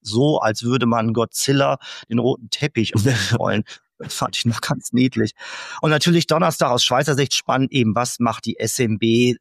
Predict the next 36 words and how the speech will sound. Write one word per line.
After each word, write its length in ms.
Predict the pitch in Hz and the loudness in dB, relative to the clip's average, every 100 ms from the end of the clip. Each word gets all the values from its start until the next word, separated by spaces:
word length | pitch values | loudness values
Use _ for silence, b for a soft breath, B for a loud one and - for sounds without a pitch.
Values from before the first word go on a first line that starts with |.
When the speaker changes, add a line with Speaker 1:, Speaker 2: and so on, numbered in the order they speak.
| _ | _
Speaker 1:
Was 200 | 123 - | -4 -4
ich 160 | 139 - | -6 -2
so 140 | 135 | 0
sehe 420 | 113 131 135 127 | 2 2 2 0
und 200 | - 131 | -4 -2
lese, 360 | 120 127 127 131 | 2 4 4 2
sind 260 | 110 123 131 | 2 0 0
ja 80 | |
die 120 | 117 120 | 0 0
Erwartungen, 500 | 104 117 131 123 117 | 0 0 0 -2 0
dass 180 | 113 | -2
es, 240 | - 113 - | -4 -10 -4
äh, 220 | 110 110 104 | 0 0 0
fünfundzwanzig 640 | 156 143 127 127 117 110 | -2 -2 -2 -2 -4 -2
Basispunkte 560 | 120 135 123 143 127 - | -2 0 -2 -4 -4 -4
auf 180 | 110 127 | -4 0
Null 380 | 120 147 185 | 4 6 4
geht. 300 | 156 160 160 B B B B B B | 4 2 2 B B B B B B
Angesichts 480 | 127 127 131 - - | 0 0 0 -2 -2
der 120 | 117 | 0
neuesten 800 | 123 127 131 143 - - 131 127 | 2 2 2 0 -4 -2 0 0
Aufregung 880 | - 156 143 - 147 139 131 131 - - | 0 -2 -2 -2 0 2 2 0 -4 -12
gibt's 360 | 143 131 - | -8 -6 0
schon 160 | 147 131 | 2 4
die 100 | 120 | 4
ersten, 300 | 127 - 127 | 2 0 0
die 40 | |
sagen, 240 | 113 107 117 | 2 0 0
vielleicht 640 | 131 113 117 139 151 - | 0 2 4 2 0 0
gehen 160 | 135 | 0
sie 100 | 113 | 2
jetzt 220 | 120 143 - | 0 0 0
schon 180 | 139 | 0
ins 180 | 127 107 | 0 0
negative 760 | 117 127 147 139 - 147 143 139 - | 2 2 2 0 -2 -2 0 -2 0
Terrain. 480 | 143 131 135 139 | -2 0 0 0